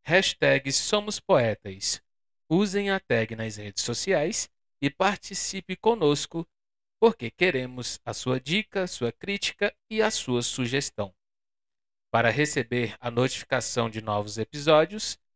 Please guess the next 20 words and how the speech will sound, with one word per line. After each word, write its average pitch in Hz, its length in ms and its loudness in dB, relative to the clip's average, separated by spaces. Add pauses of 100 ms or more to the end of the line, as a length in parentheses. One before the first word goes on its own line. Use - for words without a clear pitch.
(180)
siga, 147 720 2
assine 147 760 -4
ou 123 120 2
favorite 160 760 2 (280)
na 110 120 -4
sua 127 300 0
plataforma 117 680 -2
de 117 100 -6
podcast. - 800 -6 (880)
Estou 226 360 6
muito 190 340 -2
feliz 175 420 2
em 160 120 -2
te - 160 -4
fazer 131 460 0
companhia. 175 760 0
Muito 233 440 -2
obrigado 139 580 0
pela 113 300 0
parceria. 165 840 0